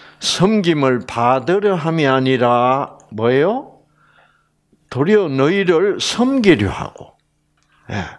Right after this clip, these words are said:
자기 목숨까지도 많은 사람의 대속물로 주려 하심이라.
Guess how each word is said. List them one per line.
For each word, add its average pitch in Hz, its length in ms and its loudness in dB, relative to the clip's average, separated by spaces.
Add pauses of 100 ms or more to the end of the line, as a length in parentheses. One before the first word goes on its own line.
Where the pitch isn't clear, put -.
(960)
자기 - 380 -2
목숨까지도 101 1000 0
많은 95 440 2
사람의 127 580 -2
대속물로 131 1300 -2 (580)
주려 - 580 -12 (120)
하심이라. - 960 -16